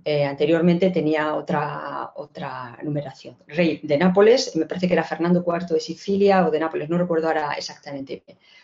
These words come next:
Bueno, em, como les digo, en, en,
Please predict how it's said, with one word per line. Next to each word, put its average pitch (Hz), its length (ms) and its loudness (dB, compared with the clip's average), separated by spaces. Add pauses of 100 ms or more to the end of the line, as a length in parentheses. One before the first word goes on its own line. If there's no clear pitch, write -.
Bueno, - 260 -2 (1400)
em, 185 1160 6
como 202 200 0
les 214 140 0
digo, 294 460 2
en, 190 420 0
en, 175 1000 0